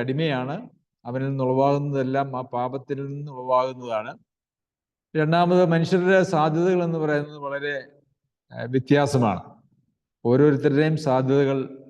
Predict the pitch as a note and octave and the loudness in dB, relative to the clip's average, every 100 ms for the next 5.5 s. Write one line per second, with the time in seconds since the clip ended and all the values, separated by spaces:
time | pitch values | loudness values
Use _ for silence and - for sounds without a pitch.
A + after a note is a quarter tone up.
0 | - B2+ A#2 C3 B2+ B2+ B2+ B2 A2+ B2 | -14 -10 0 4 4 4 2 -2 0 0
1 | B2 B2+ A#2+ A#2 F3+ - _ _ _ _ | 0 0 0 -2 -4 -10 _ _ _ _
2 | _ A#2+ B2+ B2+ B2+ B2+ B2 - - _ | _ -2 0 0 0 -2 -4 -8 -16 _
3 | - A#2+ A#2+ B2+ C3 C3+ C3+ C3 C3 B2+ | -18 -6 0 4 4 4 2 2 2 2
4 | B2+ B2 C3 D#3 G3+ - - A#2+ A#2+ B2+ | 2 4 2 0 -4 -12 -8 -4 -2 -2
5 | C3 C3 C3 B2+ | -2 -2 -4 -2